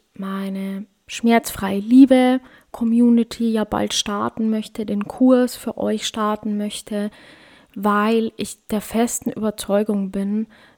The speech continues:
ich weiß es ja auch aus den vergangenen drei Monats Gruppenprogrammen, dass es super wertvoll ist, wenn wir zusammen neue Erfahrungen machen und vor allem Erfahrungen mit Menschen, die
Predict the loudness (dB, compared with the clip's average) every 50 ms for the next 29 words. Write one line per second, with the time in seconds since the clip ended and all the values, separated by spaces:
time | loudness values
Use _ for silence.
0 | _ _ _ _ -12 -10 -10 -10 -10 -14 -16 -18 -20 -12 -4 -2 0 2 2 4
1 | 4 2 2 0 -2 -6 -6 -8 -10 -10 -10 -10 -10 -8 -8 -8 -8 -8 -6 -6
2 | -4 -4 -4 -4 -6 -8 -8 -6 -4 -2 0 0 0 2 0 0 0 -2 -4 -4
3 | -6 -10 _ _ _ -12 -8 -6 -4 -4 -2 0 2 4 6 6 6 4 2 -2
4 | -6 -6 -6 -6 -2 0 0 0 0 -2 -6 -6 -6 -8 -6 -6 -4 -4 -4 -6
5 | -6 -8 -12 -16 -20 -20 -20 -20 -20 -18 _ -6 -6 -6 -4 -6 -6 -6 -6 -6
6 | 0 4 4 4 4 4 2 0 0 2 2 2 0 0 -4 -8 -8 -4 -4 -2
7 | -2 -2 -4 -4 -4 -4 -6 -4 -2 -2 0 0 0 0 -2 -2 -6 _ _ _
8 | _ _ _ _ _ _ _ _ -12 -10 -8 -8 -6 -4 -2 2 4 4 6 6
9 | 6 6 6 6 4 2 0 -2 -6 -6 -4 -2 0 0 2 2 2 2 2 0
10 | -4 -8 -8 -6 -4 -2 -2 -2 0 0 -2 -2 -2 -4 -4 -6 -8 -10 -12 _
11 | _ _ _ -2 -2 -2 -2 -4 -6 -10 -8 -8 -8 -8 -6 -6 -6 -6 -6 -6
12 | -4 -2 0 2 2 2 2 2 0 -2 -4 -10 -12 -12 -10 -8 -6 -4 -2 -2
13 | 0 0 0 2 0 -2 -2 -4 -4 -4 -4 -4 -6 -6 -4 -4 -4 -2 -2 -2
14 | -2 -4